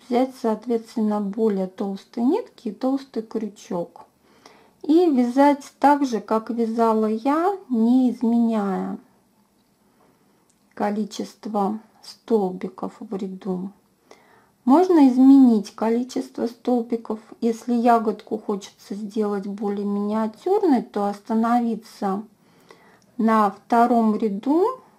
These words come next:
сделать двенадцать столбиков без накида, в третьем ряду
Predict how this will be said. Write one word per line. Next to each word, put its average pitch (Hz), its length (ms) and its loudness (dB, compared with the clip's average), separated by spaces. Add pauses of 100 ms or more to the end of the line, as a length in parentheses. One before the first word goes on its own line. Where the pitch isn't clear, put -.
(200)
сделать 220 560 0
двенадцать 233 880 -2 (500)
столбиков 196 680 -8
без 202 200 -10
накида, 339 880 0 (1700)
в - 160 -20
третьем 247 560 4
ряду 214 640 -2